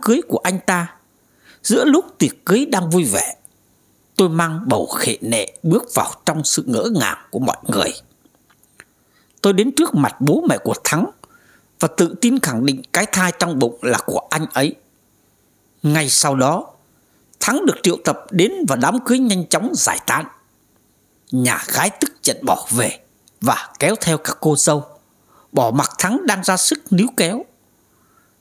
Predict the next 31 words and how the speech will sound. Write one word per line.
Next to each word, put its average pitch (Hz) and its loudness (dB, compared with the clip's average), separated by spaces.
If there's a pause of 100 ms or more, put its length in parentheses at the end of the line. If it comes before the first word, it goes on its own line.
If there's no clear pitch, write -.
(260)
Khi 208 2
mọi 123 0
người 95 -4
đã 202 -2
về 135 0 (140)
hết, 196 2 (1080)
bố 165 4
mẹ 156 0
bắt 160 -2 (100)
Thắng 185 -2
phải - -2
lấy 175 0 (100)
tôi 185 2
làm 107 -2 (140)
vợ 87 -2 (520)
và 131 2
có - -2
trách 294 -2
nhiệm 147 2
với 214 2
đứa 220 2
bé 254 0
sắp - 0 (120)
chào - -2
đời. 90 0 (840)
Thế 156 2
nhưng, 151 2 (720)
Thắng 233 2
chỉ 170 0
thẳng 113 -2
mặt 117 2